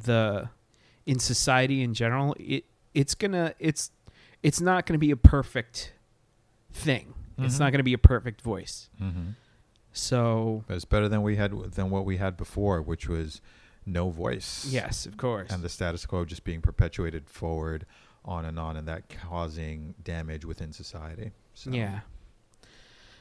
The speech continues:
Speaker 1: Uh, so yeah, yeah, I don't think comedy's dead. I think comedy's changing.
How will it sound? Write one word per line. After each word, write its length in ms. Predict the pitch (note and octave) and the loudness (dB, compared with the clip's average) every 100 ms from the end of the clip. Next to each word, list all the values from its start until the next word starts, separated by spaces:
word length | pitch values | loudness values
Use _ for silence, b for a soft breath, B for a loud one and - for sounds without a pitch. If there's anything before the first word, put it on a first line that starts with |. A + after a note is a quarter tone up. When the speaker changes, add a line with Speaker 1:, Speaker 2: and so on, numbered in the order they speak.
| b | b
Speaker 1:
Uh, 360 | D#3 D3+ D3 D3+ - B B B B | -2 0 0 -4 -10 B B B B
so 220 | - - | -10 -4
yeah, 260 | A#3 B3 G3+ | 0 0 0
yeah, 200 | A#3+ A3 - - | -2 -4 -4 2
I 140 | G3+ A3+ | 6 8
don't 200 | B3+ G#3+ | 6 6
think 180 | G#3 E3+ | 2 2
comedy's 500 | - D#3+ D#3 C3 G#2+ | 2 4 6 4 4
dead. 400 | A#2+ A#2+ A#2+ - | 4 4 2 0
I 80 | C3 | 4
think 220 | A2+ D#3+ | 6 6
comedy's 400 | - D#3+ D3 B2 | 6 6 6 4
changing. 1000 | - - C#3 C#3 C#3+ C3 A2 G#2 F#2+ A2+ | 2 4 4 6 2 2 -2 -6 -10 -14